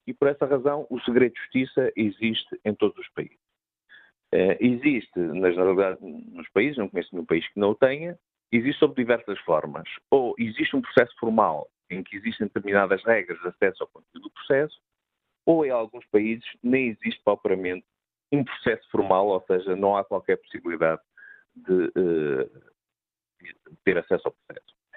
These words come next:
Portanto, o, agora, eh, não é possível, eh, realizar investigações, eh, sem segredo de justiça. O segundo ponto que eu gostaria de indicar é que a partir de dois mil e sete, hum,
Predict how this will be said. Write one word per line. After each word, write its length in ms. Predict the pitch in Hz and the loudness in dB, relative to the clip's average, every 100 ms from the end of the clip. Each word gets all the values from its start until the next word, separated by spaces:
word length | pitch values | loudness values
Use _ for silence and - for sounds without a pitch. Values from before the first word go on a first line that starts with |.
| _ _ _ _ | _ _ _ _
Portanto, 320 | 147 143 - - | 0 0 -10 -6
o, 320 | 139 135 - - | -2 0 -2 0
agora, 460 | 135 110 92 - - | 2 2 0 -2 0
eh, 260 | 101 98 95 | 0 0 -2
não 280 | - 117 110 | -2 2 2
é 80 | |
possível, 640 | 107 - 120 113 117 113 - | 0 -4 -2 0 0 -2 -4
eh, 300 | 104 92 95 | -4 -2 4
realizar 520 | 107 98 95 90 92 - - | 4 4 0 -2 -2 -8 -8
investigações, 760 | 113 - 101 98 - 104 101 98 - - | -8 -6 0 0 2 -2 -2 -6 -12 -8
eh, 520 | 92 87 87 _ 87 - | -6 -6 -10 _ -14 -6
sem 240 | 90 87 | -4 -4
segredo 300 | 87 - 87 - | -6 -2 -2 -2
de 40 | |
justiça. 180 | - _ _ _ _ _ _ _ _ _ | -12 _ _ _ _ _ _ _ _ _
O 60 | - | -10
segundo 240 | - 180 | 2 0
ponto 220 | - 117 - | 4 0 2
que 60 | |
eu 60 | 117 | -6
gostaria 380 | - 120 110 107 | 0 2 4 2
de 560 | 101 92 90 82 - - | 2 2 0 -2 -10 -4
indicar 640 | 120 110 104 101 101 104 - | -2 -2 2 2 2 -2 -2
é 80 | 110 | -2
que 140 | - | -2
a 40 | 110 | 0
partir 320 | - - 117 | 0 -2 -6
de 40 | |
dois 180 | - 110 | -4 -4
mil 200 | 107 104 | 0 -2
e 60 | 98 | 0
sete, 240 | - 98 95 _ _ _ _ _ _ _ _ - | 0 0 0 _ _ _ _ _ _ _ _ -4
hum, 560 | 95 90 90 87 82 | -2 -2 -6 -8 -10